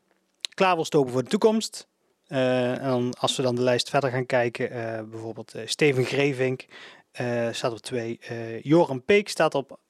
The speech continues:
plaats drie en, eh, Sylvia Korsten staat op, eh, plaats vier. Zij, eh, zij zullen bijgestaan worden door, eh, door Willem in de komende jaren.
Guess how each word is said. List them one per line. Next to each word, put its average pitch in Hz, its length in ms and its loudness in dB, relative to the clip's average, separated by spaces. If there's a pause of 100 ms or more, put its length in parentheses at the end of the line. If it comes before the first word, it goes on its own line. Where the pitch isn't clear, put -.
(300)
plaats 127 280 0
drie 139 280 -4 (320)
en, 127 200 0
eh, 123 80 0
Sylvia 143 420 4
Korsten - 460 0
staat - 280 -4
op, - 220 -8
eh, 110 80 -4 (100)
plaats 117 240 -2
vier. 123 280 -10
Zij, 113 400 -6
eh, 107 60 -12 (440)
zij 151 160 6
zullen 143 240 6
bijgestaan 127 560 2
worden 117 260 -6
door, 113 300 -8
eh, 110 180 -10 (420)
door 160 160 4
Willem 139 320 2 (240)
in - 100 -4
de 131 60 -2
komende 127 320 2
jaren. 110 400 -4